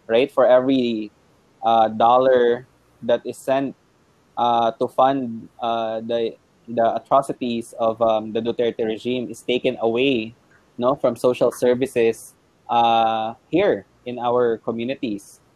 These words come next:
You know, as, uh, Martin Luther King said, uh, I mean, in reference to the Vietnam War, right? Uh, bombs dropped in Vietnam explode, uh, here in our communities. So, you know, the taxes that are sent, uh, in the, in the Philippines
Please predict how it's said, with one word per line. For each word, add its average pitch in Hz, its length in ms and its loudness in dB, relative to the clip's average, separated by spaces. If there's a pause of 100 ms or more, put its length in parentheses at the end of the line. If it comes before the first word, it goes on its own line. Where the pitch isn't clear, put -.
(140)
You 120 100 -4
know, 120 160 0
as, 117 160 -4
uh, 113 240 4
Martin 120 480 -4 (100)
Luther 113 520 0
King 113 300 -8
said, 117 320 0
uh, 110 160 -2
I 120 40 -6
mean, 123 240 -6
in 110 40 -6
reference 113 420 0
to - 40 -8
the 110 100 -2
Vietnam 110 440 -4
War, 113 380 2 (380)
right? 113 320 2
Uh, 110 400 4 (440)
bombs 123 440 2
dropped 120 360 4
in 120 160 -4
Vietnam 117 540 0
explode, 110 720 0 (360)
uh, 110 380 4 (100)
here 131 320 0 (100)
in 113 100 -10
our 107 200 0
communities. 110 640 -8
So, 107 340 -6 (360)
you 120 100 -6
know, 113 160 0
the 113 100 0
taxes 131 520 0
that 117 140 2
are 113 120 4
sent, 120 500 0
uh, 110 380 2
in 113 140 -8
the, 110 260 -4
in 117 100 -10
the 113 80 -4
Philippines 113 800 -6